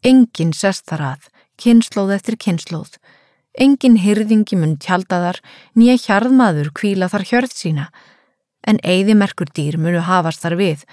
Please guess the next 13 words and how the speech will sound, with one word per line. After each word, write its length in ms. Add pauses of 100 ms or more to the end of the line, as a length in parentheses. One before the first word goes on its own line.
(240)
og 180
uglur 480
fylla 480
húsin. 440 (640)
Strútar 720
munu 240
setjast 440
þar 140
að 220
og 120
púkar 520
stökkva 520
um. 140